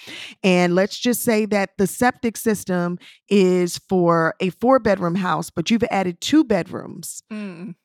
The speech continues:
Speaker 1: well, you're gonna have to get that septic system, number one, cleaned out. They say usually every two to three years, but now get it cleaned out more often because you have more bedrooms and more bathrooms.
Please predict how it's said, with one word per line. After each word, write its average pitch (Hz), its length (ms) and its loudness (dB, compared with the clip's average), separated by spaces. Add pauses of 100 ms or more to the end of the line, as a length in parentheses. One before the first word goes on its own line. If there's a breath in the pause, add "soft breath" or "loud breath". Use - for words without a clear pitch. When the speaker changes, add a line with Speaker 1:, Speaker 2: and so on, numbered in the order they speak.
Speaker 1:
well, 180 500 4
you're 196 160 2
gonna 226 180 2
have 214 300 -2
to 196 320 2
get 196 260 -2
that 208 160 2
septic 202 360 0
system, 185 340 0
number 180 180 2
one, 220 220 0
cleaned 180 320 0
out. 131 320 0
They 175 120 2
say 180 180 0
usually 175 420 2
every 165 180 -2
two - 180 -2
to 185 80 2
three 208 220 -2
years, 156 360 2
but 170 160 0
now 196 340 4 (280 loud breath)
get 240 120 2
it 208 80 0
cleaned 220 240 0
out 180 120 4
more 233 240 6
often 147 400 2
because 190 320 4
you 208 80 8
have 180 200 4
more 220 240 6
bedrooms 170 400 0
and 180 100 2
more 208 240 6
bathrooms. 160 880 -4